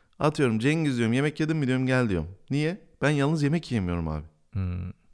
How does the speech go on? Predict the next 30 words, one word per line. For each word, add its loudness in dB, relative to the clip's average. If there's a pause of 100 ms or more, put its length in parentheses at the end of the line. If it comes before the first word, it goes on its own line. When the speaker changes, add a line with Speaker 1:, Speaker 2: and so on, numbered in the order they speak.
(360)
Speaker 1:
Sana 0
da 2
yapıyorum 0
ya, 0
"Bak -2
karnım 0
aç, -4
bir -14
şey 0
getireyim, -2
birlikte -4
yiyelim," 0
falan. -6
Speaker 2:
Aynen. 0 (500)
Speaker 1:
Orada 0
seni 0
kullanıyorum 2
işte. -8 (160)
Yoksa -4
sana -2
Speaker 2:
Vay. 2
Speaker 1:
yemek 2
getirmek -4
istediğimden -2
değil 0
yani. 0 (160)
Speaker 2:
Vay. -2 (300)
Speaker 1:
<laughs> -18
Yalnız 4
ya 6